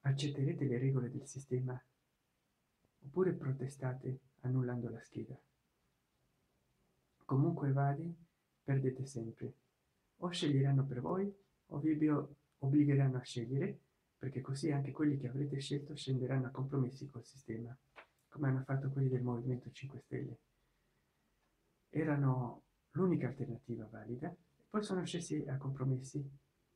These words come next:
con le vecchie lobby politiche. Quindi o votate voi e poi vi gabbano, o non votate e voteranno per voi. Comunque vadi, vi voteranno comunque.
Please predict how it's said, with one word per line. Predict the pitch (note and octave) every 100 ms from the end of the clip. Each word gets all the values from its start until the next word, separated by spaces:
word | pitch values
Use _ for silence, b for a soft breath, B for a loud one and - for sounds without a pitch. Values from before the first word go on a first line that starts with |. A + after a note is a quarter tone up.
| _ _ _
con | - B2+ B2
le | A#2+
vecchie | B2 C#3 C#3 A#2+
lobby | A#2+ C3
politiche. | A2+ A#2+ - - C3 - B2 _ _ _ _ _ _ _ _
Quindi | - C#3 - - - _
o | - F#3+
votate | C#3+ C3+ B2 A#2
voi | A2+ A#2 A2+
e | - _ _ _ _ _ _ _ _ _
poi | - C3+
vi | C3
gabbano, | - A2 - B2+ D3+ - - _ _ _ _ _ - - - - - - - - -
o | D4+ F#3+ G3+ - - -
non | F#3+
votate | G#3 E3 B2 C#3
e | D3+
voteranno | B2 A#2 A#2+ A#2
per | - G#2+
voi. | A2 G#2+ A2+ _ _ _ _ _ _ _ _ _ _ _ _ _ _
Comunque | - F#3 F3 D#3
vadi, | B2+ A#2 C3+ C#3 - - _ _ _
vi | - C3+
voteranno | C3+ C3 A#2 A2+ A2+
comunque. | A#2 A2+ A2+ A2+